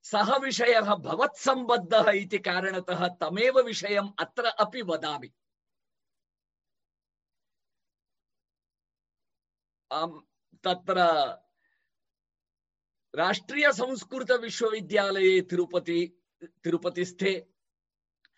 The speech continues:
शताधिकाः श्रेष्ठाः विद्वांसः सन्ति। तेषां पुनः टेक्नोलॉजी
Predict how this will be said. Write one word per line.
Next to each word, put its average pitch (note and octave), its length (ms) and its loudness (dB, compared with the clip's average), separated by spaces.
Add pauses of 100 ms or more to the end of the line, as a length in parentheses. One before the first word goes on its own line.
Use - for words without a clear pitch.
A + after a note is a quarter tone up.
(180)
शताधिकाः F#3+ 1120 2 (500)
श्रेष्ठाः F3+ 840 -2 (460)
विद्वांसः F#3+ 760 0
सन्ति। G#3 400 -4 (1800)
तेषां B3 540 4
पुनः G#3+ 320 2 (840)
टेक्नोलॉजी B3+ 720 2